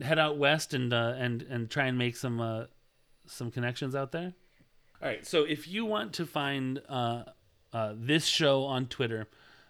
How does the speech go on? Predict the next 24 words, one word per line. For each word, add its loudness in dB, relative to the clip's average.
uh, 0
you 0
can 2
find 4
it 4
at 0
Timeline 2
Scav. 2
Um, 2
you 2
can 0
also 2
find 0
our 2
network, 0
Scavenger -2
Network, 2
at -8
Scavengers -2
Net. 2
Um, -4
if 0
you 0
want -2